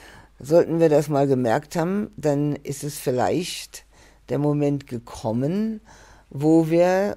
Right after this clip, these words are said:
uns selber klar darüber werden, dass es total unnötig ist, sich selbst nicht gut fühlen zu machen.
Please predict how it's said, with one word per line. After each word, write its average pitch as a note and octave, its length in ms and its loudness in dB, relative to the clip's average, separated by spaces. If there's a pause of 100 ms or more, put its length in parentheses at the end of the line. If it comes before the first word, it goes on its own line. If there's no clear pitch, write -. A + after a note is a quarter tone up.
(100)
uns C#3 340 -4
selber C#3 500 4
klar C#3+ 380 0
darüber D3 500 2
werden, D#3+ 480 0 (400)
dass E3 220 -2
es D#3+ 160 -2
total D#3 580 0
unnötig C#3+ 840 2
ist, A2 480 -6 (400)
sich D3 360 0
selbst - 640 0 (220)
nicht D3+ 480 0 (200)
gut D#3 340 -4 (100)
fühlen F#2+ 580 -2
zu - 200 -12
machen. - 500 -12